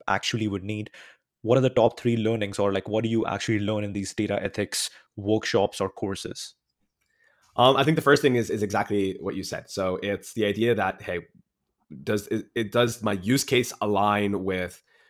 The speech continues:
Speaker 2: my, it, it, can the, can the user see reasonably why I'm using this data in this way, right? So if you're a bank and you're using data for fraud analytics,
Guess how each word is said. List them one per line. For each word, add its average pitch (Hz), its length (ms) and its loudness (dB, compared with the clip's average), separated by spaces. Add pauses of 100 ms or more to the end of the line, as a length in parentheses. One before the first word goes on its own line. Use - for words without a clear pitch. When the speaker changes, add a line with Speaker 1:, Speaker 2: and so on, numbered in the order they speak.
(120)
Speaker 2:
my, 82 400 -4
it, 104 120 0
it, 120 140 0 (440)
can 135 220 2
the, 127 140 2
can 123 180 -4
the 110 80 -2
user 147 480 4
see 110 680 -2 (300)
reasonably 127 680 2 (320)
why 101 300 6
I'm 107 140 4
using 98 220 -2
this 92 140 -6
data 87 240 -6
in 80 80 -12
this 80 180 -16
way, - 100 -16 (460)
right? 98 300 0
So 104 140 2
if 101 80 0
you're 123 100 6
a - 20 2
bank 110 300 0 (100)
and 101 80 -2
you're 98 100 0
using 101 200 -2
data 98 240 -2
for 90 100 -12
fraud 95 220 -2
analytics, 110 400 -2